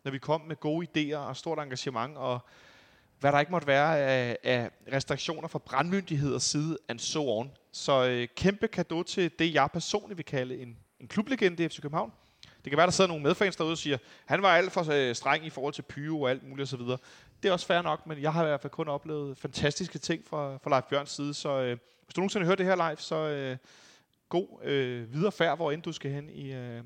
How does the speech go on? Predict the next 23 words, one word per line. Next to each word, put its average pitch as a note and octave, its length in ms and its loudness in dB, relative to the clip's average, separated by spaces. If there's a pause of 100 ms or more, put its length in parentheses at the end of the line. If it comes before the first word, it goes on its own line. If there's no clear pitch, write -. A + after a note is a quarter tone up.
(160)
i C#3 120 -6
verden. A#2+ 300 4 (540)
Øh, A#2 560 0
så - 140 -8
det F3+ 100 2
var A3+ 60 6
egentlig A3+ 200 2
bare F#3 260 4
en, E3 200 -6
en D#3+ 120 -8
lille F#3 180 -4
sidebemærkning F3+ 540 -4
til D#3 160 -2
det E3+ 80 0
her F#3+ 180 0 (140)
jobopslag, F3 460 0
jeg D3 100 -6
så F#3+ 140 -8
på, D#3 360 -8
på D3+ 120 -4
F C3 40 -6
C - 80 -14
K - 60 -12